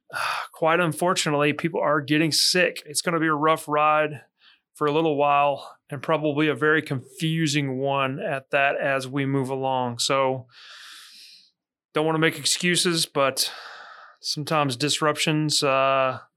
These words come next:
they cause me to miss podcasts. So, so here we are,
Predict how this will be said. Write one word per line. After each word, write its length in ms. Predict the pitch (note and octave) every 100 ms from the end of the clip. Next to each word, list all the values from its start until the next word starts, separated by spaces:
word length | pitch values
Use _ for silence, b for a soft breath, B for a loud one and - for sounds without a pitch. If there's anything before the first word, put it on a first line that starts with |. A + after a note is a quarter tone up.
| _ - C#3
they 80 |
cause 260 | B2+ D3 C3+
me 140 | C#3+
to 80 | C3+
miss 200 | C#3 C#3
podcasts. 600 | - D#3 C#3+ - C3 A#2+
So, 420 | - C#3+ C3+ B2+ B2 _ _ b b b b _ _ _ _ _ -
so 320 | - C#3+ C3+
here 280 | - E3 F3+
we 160 | F3 F3
are, 460 | F#3 F#3+ A#3+ B3+